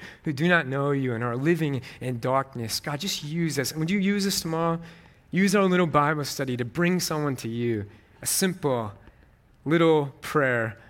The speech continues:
of faith. The next day, we're in our Bible study, and there's this girl that's standing right around where we're sitting, huge campus, right? Over forty thousand people. A-, and she's standing right there,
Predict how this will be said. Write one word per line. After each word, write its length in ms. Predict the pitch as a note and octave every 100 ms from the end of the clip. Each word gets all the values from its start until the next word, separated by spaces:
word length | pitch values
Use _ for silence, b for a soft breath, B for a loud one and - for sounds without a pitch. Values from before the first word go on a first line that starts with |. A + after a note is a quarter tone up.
| -
of 100 | C3+
faith. 560 | - - B2 A2+ - - B B -
The 80 |
next 320 | C#3+ D3+ - C3+
day, 340 | D3+ D3 C3+
we're 160 | A#2+ B2+
in 180 | D3
our 200 | C#3+ B2 A#2+ B B
Bible 340 | - C#3 C#3+ C3+
study, 500 | - - B2+ B2 A#2
and 220 | A#2 B2
there's 160 | B2+ B2+
this 180 | C3
girl 340 | - - F#3 E3
that's 160 | B2+
standing 460 | - - D#3+ D#3+ C#3+ B B -
right 200 | D#3 G3+
around 380 | G3 E3+ F3 E3
where 80 | D3
we're 160 | D#3
sitting, 340 | C#3+ - B2 G#2+
huge 380 | - A3 F3
campus, 300 | - G#2+ G2
right? 100 | A2+ D3+
Over 120 | D#3+
forty 340 | - E3 E3+
thousand 420 | E3 D3 C#3 C3
people. 460 | - A2+ A2+ A2 G#2+ B B B B
A-, 160 | - C#3
and 140 | D3
she's 180 | C3 D3
standing 360 | - G3 F#3 C#3+
right 340 | C3+ E3+ F3
there, 380 | C#3 C3 C3 B2